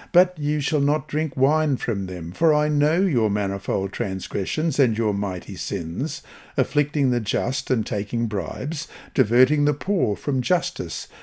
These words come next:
at the gate." And Isaiah three verse fourteen, "The Lord will enter into judgment with the elders of his people and his princes. For you have eaten up the vineyard, the plunder of the poor is in your houses."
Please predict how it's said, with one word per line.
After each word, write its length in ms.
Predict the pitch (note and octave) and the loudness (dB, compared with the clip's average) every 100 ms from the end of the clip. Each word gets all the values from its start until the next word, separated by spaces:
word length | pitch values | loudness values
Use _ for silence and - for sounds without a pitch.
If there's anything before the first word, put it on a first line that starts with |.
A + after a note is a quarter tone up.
| - - | -6 -4
at 200 | A#2 - | -2 -2
the 100 | A#2 | -2
gate." 460 | C#3+ C3 E2 - - - - | 0 -2 -4 -10 -18 -12 -4
And 160 | G#2+ | -2
Isaiah 500 | F#2 F2+ - G2 F#2 | -2 -2 -2 -2 -2
three 380 | F#2+ - A#2+ A2+ | -6 -4 -2 0
verse 320 | A#2 B2+ B2 | -2 -2 -2
fourteen, 800 | - D3+ C#3+ - G3 C#3 F2 F2+ - - - - | -2 0 0 2 0 0 -4 -10 -14 -18 -14 4
"The 120 | E3 | 6
Lord 320 | D3 D#3 F3+ G3 | 6 6 6 6
will 200 | E3+ C#3 - | 4 2 2
enter 400 | C#3+ E3 F3+ D#3 | 2 2 0 0
into 180 | D3 | 0
judgment 600 | D#3+ C#3 G2+ G2+ A#2 A2+ | 0 0 0 -2 -4 0
with 160 | C3 B2 | 0 0
the 200 | C3 B2+ | 0 0
elders 440 | A2 A2 B2 A2+ | 0 2 2 2
of 80 | B2+ | 0
his 200 | B2+ C3 | 0 -2
people 540 | - D#3+ D3 G2+ E2 - | -2 -4 -2 -4 -6 0
and 240 | B2+ A#2+ A#2+ | 2 2 2
his 160 | C3 | -2
princes. 720 | - D3 D#3 - G#2 - - - - - - | -2 -2 -2 -4 -8 -10 -12 -14 -20 -20 -6
For 120 | - D3 | 2 6
you 180 | C#3+ | 6
have 200 | C#3+ C3 | 6 4
eaten 320 | B2+ E3+ - D#3+ | 2 0 0 0
up 180 | F3 | 0
the 100 | F#3+ | 0
vineyard, 680 | D3 C#3+ F#2 D#2 D2+ D#2+ F#2+ - - - | 0 0 -2 -4 -8 -10 -14 -18 -6 -2
the 120 | A#2+ | -2
plunder 520 | - D3 D#3+ D#3 C#3+ | 0 0 2 2 2
of 140 | A#2 | 2
the 80 | G2 | 0
poor 520 | - C3+ B2+ G#2+ G2 - - - | -2 2 4 2 -2 -4 -16 -2
is 200 | A#2+ F#2+ | -2 2
in 360 | C#3+ A#2 D2+ C#2 - | 2 2 -2 -10 -4
your 200 | G2+ D#2 | -2 0
houses." 920 | A#2 A2+ A2 G2 E2+ - - - | 0 2 0 -4 -10 -12 -12 -14